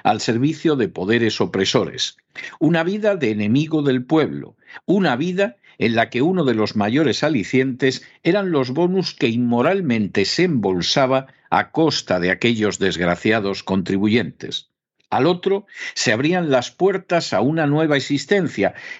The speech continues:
quizá más modesta económicamente, pero más limpia,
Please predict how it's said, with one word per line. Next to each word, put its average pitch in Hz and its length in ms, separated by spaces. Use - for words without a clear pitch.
quizá 185 400
más 190 440
modesta 165 560
económicamente, 117 1080
pero 92 160
más 131 300
limpia, 98 600